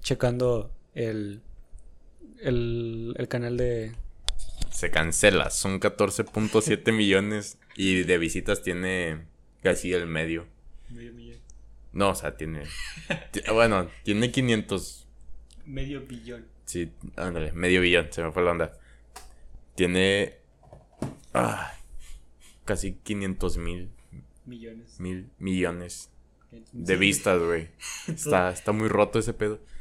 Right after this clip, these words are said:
Speaker 2: Entonces, o vuelve, que yo creo que le, que lo que le conviene,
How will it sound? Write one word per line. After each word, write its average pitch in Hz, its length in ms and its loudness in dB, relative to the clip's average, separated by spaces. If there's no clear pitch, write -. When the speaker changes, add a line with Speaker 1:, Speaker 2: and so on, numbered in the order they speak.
Speaker 2:
Entonces, 95 500 2
o 92 140 2
vuelve, 143 480 8
que 85 100 0
yo 85 120 0
creo 95 200 0
que 110 140 2
le, 110 300 -2
que - 100 -10
lo 82 240 -6
que - 80 -12
le 78 140 -6
conviene, 98 580 -4